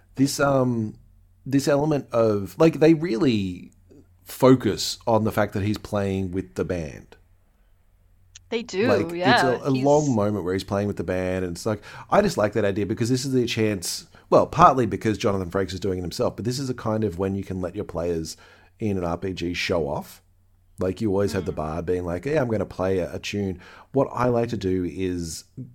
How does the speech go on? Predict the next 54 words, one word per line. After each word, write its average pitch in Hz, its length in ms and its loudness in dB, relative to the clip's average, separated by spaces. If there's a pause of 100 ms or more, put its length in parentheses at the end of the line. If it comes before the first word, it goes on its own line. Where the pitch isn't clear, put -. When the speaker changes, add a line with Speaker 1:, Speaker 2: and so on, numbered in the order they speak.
(140)
Speaker 1:
if 139 160 0
they're 120 100 -2
saying, 107 260 0
"I'm 101 60 0
gonna 104 140 -2
play 95 200 -4
a 85 40 -2
tune," 107 220 -4
you 98 80 -2
say, 104 120 -2
"Well, 98 120 -2
what 107 180 -2
music 104 320 -4
are 90 40 -6
you 82 120 -4
playing?" - 420 -16 (760)
And 95 240 -2
get 98 200 -2
them 101 140 -2
to 85 80 -6
pick - 180 -6
Speaker 2:
Yeah. 240 680 2
Speaker 1:
a, 87 160 -4 (220)
a 120 80 -2
song. 90 400 0
Like, 101 260 0
if, 120 220 -6
um, 92 480 -4 (400)
I've 95 160 -4
got 107 120 0
a 92 60 2
bard 85 400 -2
myself 87 520 0
who 98 120 -4
plays 92 320 -4
the 87 100 -10
fiddle, 82 420 -2
and 104 140 -4
every 98 200 -2
time 90 300 -4
he 95 60 -2
gets 90 300 -4
up 90 220 -4
in 92 60 -6
a 87 40 -6
new 87 180 -6
town, 104 300 -4
he 90 80 -6
plays 90 260 -6
Devil 92 240 -2
Came 90 200 -6
Down 82 160 -6
to 78 60 -8
Georgia. 90 500 -4